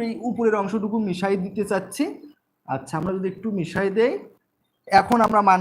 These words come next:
বের করবো হচ্ছে এই পুরাটার বি প্রাইম ইউনিয়ন সি প্রাইম। তাহলে বি প্রাইম ইউনিয়ন সি প্রাইম, তাহলে বি প্রাইম, বি প্রাইমের মান কত পাইছি? এক, তিন,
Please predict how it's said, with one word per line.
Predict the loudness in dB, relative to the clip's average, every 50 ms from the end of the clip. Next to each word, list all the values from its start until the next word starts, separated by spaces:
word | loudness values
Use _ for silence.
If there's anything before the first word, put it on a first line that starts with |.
| 4 0
বের | 0 2 2
করবো | 0 0 0
হচ্ছে | -2 -2 -2 -4
এই | -4 -2
পুরাটার | -2 0 0 0 2 2 0 0 -2 -4 -4 -2
বি | -2 -2 -2 -2 0
প্রাইম | 2 2 2 2 0 -2 -4 -4
ইউনিয়ন | -4 -4 -2 -2 0 -2 -2 -2
সি | -4 -6 -6 -2 0
প্রাইম। | 0 0 0 0 -2 -4 -6 -6 -2
তাহলে | -2 0 0 0 0 0 -2 -4 -8 -14 _ _ _ _ _ _ _ _ _ _ _ _ _ _ _ _ _ _ _ _ _ _ _ _ _ _ _ _ _ _ _ _ _ _ _ _ _ -8 -4
বি | -4 -4 -4 -2 0
প্রাইম | 0 2 2 2 2 0 -2 -4 -4 -4 -4
ইউনিয়ন | -4 -2 -2 -2 0 0 0 -2 -2 -6 -10 -14 -16 -12
সি | -6 -4 -4 -4 -2 -2
প্রাইম, | 0 0 0 -2 -6 -10 -12 -16 -20 _ _ _ _ _ _ _ -6
তাহলে | -2 -2 0 0 2
বি | 4 2 2 2 2
প্রাইম, | 4 4 4 4 2 0 -2 -2
বি | -2 -4 0 2
প্রাইমের | 4 4 4 4 2 2 2
মান | 2 2 2 0
কত | 2 2 2 2
পাইছি? | 4 2 2 0 0 -4 -4 -2 -2 0 0 0
এক, | 0 -2 -4
তিন, | -2 -2